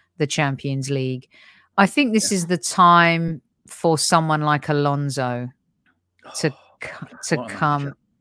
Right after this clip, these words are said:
Speaker 1: what, to take that job. F-, there's only one guy for me, and it is him.
Speaker 2: Not
Speaker 1: Uh,
Speaker 2: lost
Speaker 1: I
Speaker 2: a
Speaker 1: was
Speaker 2: single
Speaker 1: earmarking
Speaker 2: game all season. Every,
Speaker 1: No.
Speaker 2: the, the German Cup, the Champions League, the, uh, the Champions League, not the Champions, uh, the Europa League,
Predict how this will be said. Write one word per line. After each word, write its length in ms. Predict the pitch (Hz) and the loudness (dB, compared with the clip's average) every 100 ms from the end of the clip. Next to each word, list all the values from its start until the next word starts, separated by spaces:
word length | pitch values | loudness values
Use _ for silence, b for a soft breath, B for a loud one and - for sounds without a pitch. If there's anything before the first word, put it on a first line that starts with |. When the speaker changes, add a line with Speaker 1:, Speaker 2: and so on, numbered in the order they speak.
| _ _ - | _ _ -12
Speaker 1:
what, 320 | 147 147 185 _ - | -8 -6 -6 _ -10
to 120 | 165 | -8
take 380 | - - 160 165 | -6 -2 -2 0
that 200 | 147 139 | -4 -2
job. 340 | - 143 135 - | -2 0 0 -6
F-, 140 | 196 180 | -4 2
there's 200 | 190 202 | 6 6
only 340 | 247 247 226 | 6 4 0
one 380 | 190 196 196 185 | 2 2 2 2
guy 280 | 170 165 160 | 4 4 2
for 200 | - 151 | -4 -6
me, 400 | 151 151 170 - | -4 -4 -4 -4
and 240 | 156 151 | -4 -4
it 160 | 147 156 | -6 -6
is 220 | 151 135 | -6 -6
him. 420 | 131 147 135 120 117 _ _ _ _ _ - | -6 -6 -6 -10 -14 _ _ _ _ _ -2
Speaker 2:
Not 20 | 147 | 0
Speaker 1:
Uh, 180 | 143 | 0
Speaker 2:
lost 140 | 139 175 | 2 4
Speaker 1:
I 60 | |
Speaker 2:
a 20 | 196 | 6
Speaker 1:
was 120 | 175 | 4
Speaker 2:
single 140 | 180 | 2
Speaker 1:
earmarking 380 | 180 170 160 117 | 4 4 2 0
Speaker 2:
game 200 | 104 - - | -2 -2 -6
all 160 | 123 | -6
season. 600 | 117 113 110 101 87 90 _ _ _ - | -6 -6 -4 -6 -12 -14 _ _ _ -6
Every, 320 | 160 151 147 | -4 -2 -4
Speaker 1:
No. 260 | 165 170 127 | -2 -2 -4
Speaker 2:
the, 120 | - - - | -6 -12 -6
the 60 | |
German 380 | 117 156 156 147 | 4 6 6 2
Cup, 280 | - 151 - | -2 -2 -2
the 60 | 110 | -8
Champions 600 | - 147 143 139 131 127 | -6 -6 -4 -6 -4 -4
League, 400 | 135 131 127 - b b - | -2 -4 -8 -16 b b -8
the, 220 | 117 117 | -4 -2
uh, 180 | 113 110 - | -2 -6 -14
the 80 | |
Champions 340 | - 165 180 208 | -14 -12 -10 -10
League, 120 | 240 | -10
not 120 | - 190 | -12 -12
the 100 | 196 | -14
Champions, 360 | - 101 104 | -12 -12 -6
uh, 180 | 127 117 | -4 -4
the 80 | 101 | -4
Europa 340 | 120 131 143 131 | 0 0 0 0
League, 340 | 127 127 | 0 -2